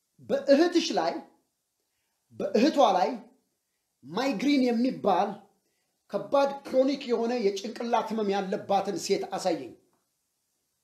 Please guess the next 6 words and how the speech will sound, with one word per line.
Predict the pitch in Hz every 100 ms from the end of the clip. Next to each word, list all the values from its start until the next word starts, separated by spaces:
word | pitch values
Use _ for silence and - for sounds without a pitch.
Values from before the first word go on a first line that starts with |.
| _ _ _ _ _ _ _ _ - _ _ _ _ 156
You | 208
are | 240
here። | - 311 320 - - _ _ _ _
እኔ | 180
ላንቺ | 240 226 202
ጸልይ። | 214 226 196 233